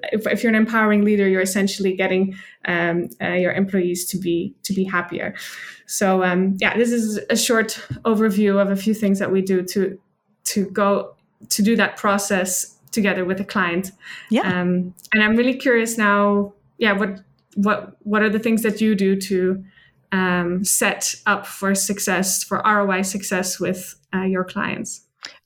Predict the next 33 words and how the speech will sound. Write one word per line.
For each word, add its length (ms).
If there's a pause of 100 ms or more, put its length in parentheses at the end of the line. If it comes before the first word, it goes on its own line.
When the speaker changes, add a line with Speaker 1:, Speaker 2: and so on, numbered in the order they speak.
(220)
Speaker 2:
Sure. 200
Well, 120
you 80
know, 80
since 240
you 80
mentioned 640
the 220
N 160
P 180
S 140
score, 280
I'll 280
give 200
a 60
similar 500
kind 220
of 80
example. 540
There's 320
a, 140
a 80
university, 880 (380)
um, 280
that 120
I 100
was 180
brought 220
in 140
to 140
work 300
with 320
their, 440